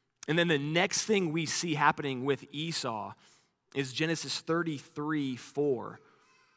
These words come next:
"But Esau ran to meet him and embraced him and fell on his neck and kissed him, and they wept." Like, in, in all of this turmoil and fear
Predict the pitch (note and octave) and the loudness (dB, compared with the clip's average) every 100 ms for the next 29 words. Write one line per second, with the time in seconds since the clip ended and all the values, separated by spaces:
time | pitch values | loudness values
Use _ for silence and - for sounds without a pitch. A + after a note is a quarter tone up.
0 | _ _ _ _ _ _ _ _ _ _ | _ _ _ _ _ _ _ _ _ _
1 | _ _ _ - C3 D3 D#3+ - D#3 B2 | _ _ _ -4 -4 -2 -2 2 2 0
2 | A2+ A#2+ C#3 D#3 E3 D#3+ D#3 C#3 _ _ | -4 -6 -4 -2 -2 -2 -4 -8 _ _
3 | - - A#2+ B2+ C3+ B2+ A#2+ A2+ A2 B2 | -12 -6 -4 -2 -4 -6 -6 -6 -8 -8
4 | G#2+ G2 A2+ A2 B2+ C#3 - D3 C3 C3 | -8 -10 -10 -4 -4 -4 -8 -8 -8 -8
5 | C3 A2+ A2 A2 - B2 B2+ A#2+ A#2+ A2 | -10 -10 -12 -12 -8 -4 -4 -4 -8 -8
6 | A2+ A2+ A#2 - G#2+ G#2 - C#3+ - - | -8 -8 -10 -10 -14 -14 -10 -10 -10 -10
7 | B2 A#2+ A2+ - - _ - A#2 A#2 G#2+ | -10 -8 -10 -12 -20 _ -10 -6 -6 -6
8 | G#2 - _ - G2+ A2 G#2 G2 G#2 A2 | -10 -16 _ -18 -10 -6 -6 -8 -8 -4
9 | G#2 - C3 C#3+ - C#3 - B2 D3 F#3 | -4 -6 -8 -8 -8 -12 -10 -8 -4 -2
10 | F#3 D3 B2+ D3 C#3 - - - D3+ E3 | -2 -4 -4 -4 -4 -12 -14 -8 -6 -4
11 | F3 E3 E3 E3 D#3+ - - G#2+ - - | -4 -4 -2 -4 -6 -12 -12 -12 -12 -10
12 | D3 D3+ D3+ D3+ | -8 -4 -4 -4